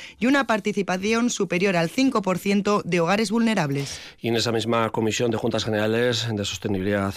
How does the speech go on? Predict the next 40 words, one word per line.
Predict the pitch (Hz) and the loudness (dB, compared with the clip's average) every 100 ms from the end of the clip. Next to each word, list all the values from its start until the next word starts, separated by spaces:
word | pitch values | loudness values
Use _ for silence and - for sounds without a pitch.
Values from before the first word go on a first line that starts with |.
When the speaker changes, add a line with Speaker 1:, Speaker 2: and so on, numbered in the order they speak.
| - | -6
Speaker 2:
eh, | 98 95 104 | -6 -6 -4
y | |
Medio | 98 95 | -4 -2
Ambiente | 98 123 120 127 151 - - | 2 2 2 0 -2 -10 -8
se | - | -2
ha | 101 | 0
dado | 101 | 0
a | 98 | 0
conocer | 104 98 127 | -2 -2 -4
que | 113 | -2
desde | 107 104 101 | -2 0 0
dos | 104 | 0
mil | 131 | 0
dieciocho | 135 127 147 147 139 131 113 | 0 0 -2 0 0 0 0
en | |
el | 104 | -2
territorio | 90 95 85 135 127 156 - - - | -2 -6 -2 0 2 0 -4 -14 -2
han | 117 | 0
muerto | 123 127 165 | 2 0 0
sesenta | 135 120 117 104 | 0 -2 -2 -2
y | |
tres | 101 127 | -2 0
aves | 127 135 135 | 0 0 0
por | 120 | -2
colisiones | 107 101 98 123 135 127 - - - | -2 -4 -2 -2 -2 -2 -10 -20 -6
con | 139 131 | -2 0
tendidos | 113 110 117 104 - | 0 0 0 -2 -2
eléctricos | 120 135 - 104 123 135 - | -2 -2 -6 -2 0 0 -2
o | 147 | -2
por | 165 156 - | -2 -2 -2
electrocutación. | 113 104 107 - 117 104 104 - 165 110 - - - - | -2 -2 -6 -6 -12 -8 -8 -2 0 0 -6 -20 -20 -14
En | 95 | -10
total, | 98 127 101 | -2 0 0
son | - 110 | -2 -4
aves | 110 127 113 | 0 -2 -2
de | 110 | -4
dieciocho | 107 120 - 113 127 - 160 160 | -2 -4 -2 -2 -2 0 -2 -2
di-, | 110 127 113 | -8 -4 -4
especies | 101 135 - 143 127 | -2 -4 -2 -2 -2
diferentes | 110 117 131 123 151 | -2 0 0 0 -2